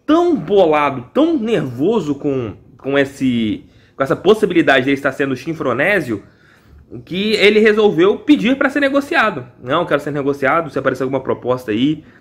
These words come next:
eu recebo até menos do que eu ganho aqui no Botafogo, meu salário é bom, mas eu quero sair, quero ir procurar outra equipe, porque eu tô, não tô bem fisicamente, minha cabeça não tá boa,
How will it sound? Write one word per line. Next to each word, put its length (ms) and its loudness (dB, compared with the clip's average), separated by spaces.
eu 300 -6
recebo 300 0
até 180 0
menos 340 2
do 60 -8
que 80 -2
eu 60 -2
ganho 200 -2
aqui 140 -8
no 60 -6
Botafogo, 480 -2
meu 100 -4
salário 260 2
é 20 2
bom, 260 2
mas 300 0
eu 80 -10
quero 160 0
sair, 500 4
quero 180 -2
ir 40 -6
procurar 840 -2
outra 320 0
equipe, 720 -4
porque 240 -6
eu 80 2
tô, 720 2
não 140 -4
tô 140 -2
bem 180 2
fisicamente, 600 -2
minha 100 -6
cabeça 320 0
não 100 -2
tá 140 0
boa, 480 2